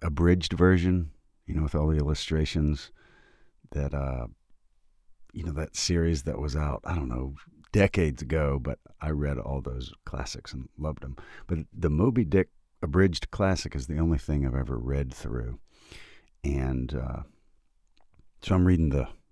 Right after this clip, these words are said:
the unabridged version. One of the things in there, he mentions Jonah as sort of, you know, bad luck, that guy's Jonah. And it's a, it's a very maritime term, and you'll see in a lot of places, not just Moby Dick.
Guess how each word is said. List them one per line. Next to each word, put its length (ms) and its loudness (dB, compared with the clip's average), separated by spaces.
the 140 0
unabridged 420 -2
version. 320 -6
One 260 6
of 100 6
the 100 6
things 340 4
in 220 4
there, 360 -2
he 200 0
mentions 840 0
Jonah 600 -2
as 200 -2
sort 200 0
of, 320 -8
you 100 -6
know, 120 -8
bad 240 0
luck, 320 -4
that 160 -6
guy's 300 -2
Jonah. 420 2
And 160 6
it's 180 0
a, 200 -4
it's 160 -4
a 40 -2
very 220 10
maritime 960 6
term, 380 4
and 80 2
you'll 100 2
see 220 0
in 80 2
a 60 0
lot 180 0
of 60 -4
places, 380 -6
not 200 -4
just 360 -10
Moby 280 -4
Dick. 340 -4